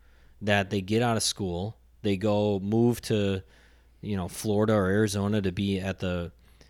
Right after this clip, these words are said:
at the complex of whatever professional sport or whatever M L B team, and then they go move to the middle of, um, I don't know, wherever, like, Montana, 'cause I'm thinking of, like, the Brewers, like, rookie ball team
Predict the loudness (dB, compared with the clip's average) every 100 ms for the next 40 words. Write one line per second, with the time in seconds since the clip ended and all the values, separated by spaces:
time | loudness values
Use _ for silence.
0 | _ -6 -4 -2 -4 -4 -4 -4 -2 -4
1 | -2 -4 -6 -10 -6 -2 0 0 -2 -4
2 | -6 -6 -4 -6 -6 -6 -4 -4 -6 -6
3 | -6 -6 -4 -4 -4 -10 -20 -10 -4 -2
4 | -2 -4 -6 -6 -6 -6 -8 -12 -20 -8
5 | -2 0 2 2 2 2 0 0 -4 -2
6 | 0 2 0 -2 -4 -2 0 2 2 2
7 | -2 -8 -20 -20 -20 -20 -14 -6 -4 -2
8 | -4 -6 -12 _ _ _ -20 -20 -16 -12
9 | -10 -10 -8 0 2 4 2 -4 -4 -4
10 | -4 -10 -20 -20 -20 -18 -8 -2 -2 -2
11 | -4 -4 -4 -8 -10 -10 -6 -4 -2 -2
12 | -4 -6 -8 -2 0 0 -2 -4 -6 -6
13 | -8 -6 -8 -8 -8 -10 -10